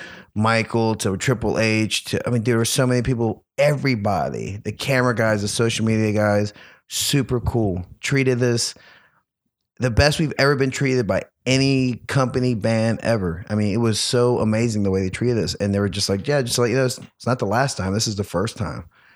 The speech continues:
You know, you guys are, you guys are in it with us." And I'm like, I mean, just the respect level and how accommodating they were. It was just, it was so eye-opening to be like, "Why can't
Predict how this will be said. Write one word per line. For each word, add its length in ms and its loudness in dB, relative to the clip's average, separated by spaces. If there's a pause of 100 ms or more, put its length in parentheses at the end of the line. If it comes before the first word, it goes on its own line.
(240)
You 80 -4
know, 80 0
you 140 -2
guys 260 2
are, 280 2
you 120 -4
guys 280 2
are 100 0
in 100 2
it 120 -2
with 180 -6
us." 280 -8
And 100 -8
I'm 60 -6
like, 200 -6 (580)
I 60 -2
mean, 240 2
just 220 -2
the 100 4
respect 560 2
level 400 2
and 340 0 (380)
how 220 2
accommodating 760 0
they 100 0
were. 260 0
It 160 0
was 180 -2
just, 260 -4
it 60 0
was 140 0
so 320 0
eye-opening 520 2
to 60 -2
be 20 2
like, 220 0
"Why 200 2
can't 380 -2